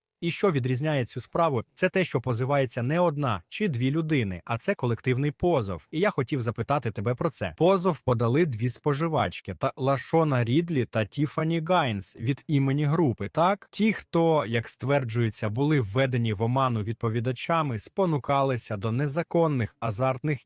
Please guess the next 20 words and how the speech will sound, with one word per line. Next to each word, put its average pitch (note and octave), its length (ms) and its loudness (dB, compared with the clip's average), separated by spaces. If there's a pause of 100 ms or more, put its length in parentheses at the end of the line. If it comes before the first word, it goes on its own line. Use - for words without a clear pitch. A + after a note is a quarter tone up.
ігор A#2+ 440 -2 (120)
і F#3 160 -2
постраждали C3 840 0
від A#2+ 200 -2
цього. F#2 460 -2 (320)
І C#3+ 120 -6
вони E3+ 280 0
стверджують, C#3+ 680 -2
що - 240 -4
користувалися C3 840 -2
цим F#3 260 -2
гральним B2 420 -2
сайтом, B2 580 -2
цим G3 280 -4
онлайн-казино, A#2+ 960 -2
втратили F3+ 560 -2
гроші B2+ 480 0
на G#2 140 -6
цій A2+ 200 -6
платформі. F#2+ 720 -6